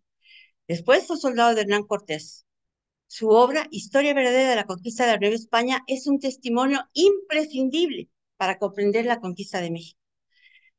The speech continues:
Narra el proceso de una manera ruda, aunque sencilla, ágil y directa. Cada página es un retrato lleno de detalles e ilustraciones. Él describe lugares, relatos de personajes, anécdotas y críticas agudas.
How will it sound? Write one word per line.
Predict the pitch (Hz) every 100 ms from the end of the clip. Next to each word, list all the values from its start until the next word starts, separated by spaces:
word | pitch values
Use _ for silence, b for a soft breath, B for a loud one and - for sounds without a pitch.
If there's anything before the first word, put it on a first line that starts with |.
| _
Narra | 208 226 311 370 403
el | 349
proceso | 233 220 - 277 277 233
de | 202
una | 208 220
manera | 196 208 214
ruda, | 190 233 262 214 -
aunque | 175 175 175
sencilla, | 165 175 170 208 175 - _ _ _ -
ágil | 254 285 320 294 -
y | 196
directa. | 175 175 175 - - _ _ _ _ _ -
Cada | 175 220
página | 285 320 285 254
es | 254
un | 269
retrato | 254 240 240 240
lleno | 220 233 226
de | 214
detalles | 202 190 220 220 220 -
e | 202
ilustraciones. | 180 175 175 175 180 190 175 - _ _ b b b
Él | - 302
describe | 311 302 269 277
lugares, | 285 214 175 190 196 180 180 - B B
relatos | - 226 254 285
de | 285
personajes, | 294 247 226 190 190 190 196 185 -
anécdotas | 214 226 285 302 294 285 285 285 -
y | 208
críticas | 202 202 233 208 202
agudas. | 185 185 185 180